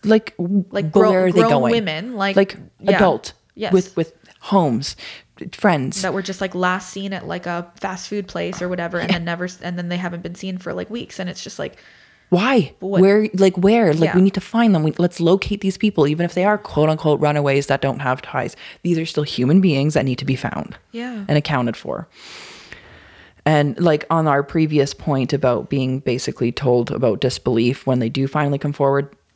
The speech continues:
Speaker 1: Ghislaine and Jeffrey is, like, a perfect case of that happening, because you can watch in the documentaries, 'cause there's a few of them, like, that these girls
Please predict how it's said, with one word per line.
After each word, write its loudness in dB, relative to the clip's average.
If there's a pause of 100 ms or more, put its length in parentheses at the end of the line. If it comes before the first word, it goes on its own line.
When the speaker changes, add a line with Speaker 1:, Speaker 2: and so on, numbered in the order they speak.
(280)
Speaker 1:
Ghislaine 2
and -2
Jeffrey -2
is, -6
like, -4
a -6
perfect -4
case -2
of -8 (640)
that -2
happening, -2
because -2
you -2
can -6
watch 0
in -2
the -2
documentaries, -4
'cause -8
there's -6
a -14
few -4
of -4
them, -2
like, 0 (720)
that 0
these 0
girls 2